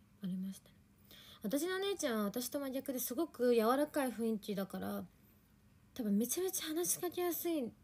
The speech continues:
と思う。私って、ちょっときつそうじゃないですか。しかもマスクしてたら余計ね。でもお姉ちゃん本当にふんわりしてるから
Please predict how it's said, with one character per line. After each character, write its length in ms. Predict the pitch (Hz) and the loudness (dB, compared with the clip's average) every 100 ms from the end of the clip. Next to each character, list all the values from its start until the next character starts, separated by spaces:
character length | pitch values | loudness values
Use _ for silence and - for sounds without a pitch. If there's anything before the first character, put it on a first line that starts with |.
| - | -4
と 100 | 202 | 0
思 180 | 190 180 | 2 2
う。 120 | 180 - - - - - - - - - | -2 -8 -20 -20 -20 -20 -20 -20 -20 -2
私 320 | 247 381 453 | 4 6 6
っ 80 | 494 | 2
て、 380 | - 240 208 180 - - - - - | 4 4 4 2 -8 -20 -20 -20 -16
ち 120 | - 494 | -2 -2
ょ 40 | |
っ 40 | - - | -2 2
と 160 | 277 - - - | 2 2 -4 -14
き 160 | - - | -8 -2
つ 100 | - | 2
そ 340 | - 370 370 | 2 2 0
う 40 | |
じ 100 | 339 | 0
ゃ 40 | 359 | 0
な 100 | 349 | 0
い 60 | |
で 80 | 285 | -2
す 160 | 226 - | -4 -8
か。 120 | - 196 - - - - - - - - - - - | -12 -16 -20 -20 -20 -20 -20 -20 -20 -20 -20 -20 -20
し 80 | - | -8
か 80 | 240 | 0
も 80 | |
マ 140 | 214 320 | 2 0
ス 120 | - | -2
ク 80 | 277 | -8
し 120 | - | -8
て 80 | - | -4
た 80 | 202 | -2
ら 60 | |
余 140 | 185 190 | -2 -2
計 200 | 277 285 | -4 -2
ね。 160 | 302 349 - - - - | -4 -8 -16 -20 -20 -4
で 60 | 254 | 0
も 80 | |
お 40 | 247 | 2
姉 160 | 339 | 2
ち 120 | 427 311 | 2 2
ゃ 60 | |
ん 40 | 240 | 2
本 180 | 294 | 0
当 80 | 311 | 0
に 120 | 330 | 0
ふ 60 | 320 | 2
ん 100 | 330 | 2
わ 80 | 330 | 0
り 120 | 269 | -2
し 80 | 240 | -4
て 140 | - | -6
る 240 | 202 208 214 | -4 -4 -4
か 160 | - | -2
ら 320 | 190 208 196 | 0 0 -2